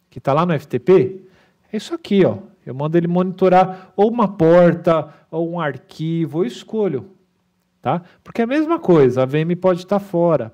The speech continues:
pode ser, ser desligada, pode ter acontecido alguma coisa com o serviço lá, tá? Então eu brinco nessa sacada. Entenderam? E crio regra de nat, né, se for necessário, e aí eu vou brincando aqui nas opções,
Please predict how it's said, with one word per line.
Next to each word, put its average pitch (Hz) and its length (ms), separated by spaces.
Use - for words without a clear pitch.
pode 139 240
ser, 147 160
ser 135 160
desligada, 131 840
pode 131 260
ter 151 100
acontecido 147 420
alguma 156 280
coisa 165 320
com 180 100
o 175 60
serviço 165 600
lá, 117 240
tá? 123 180
Então 143 200
eu 170 80
brinco 165 580
nessa 135 220
sacada. 113 580
Entenderam? 131 460
E 196 80
crio 226 220
regra 202 320
de 202 140
nat, 180 560
né, 151 180
se 180 160
for 151 220
necessário, 147 720
e 143 60
aí 165 80
eu 175 60
vou 196 120
brincando 190 480
aqui 127 320
nas 123 160
opções, 101 600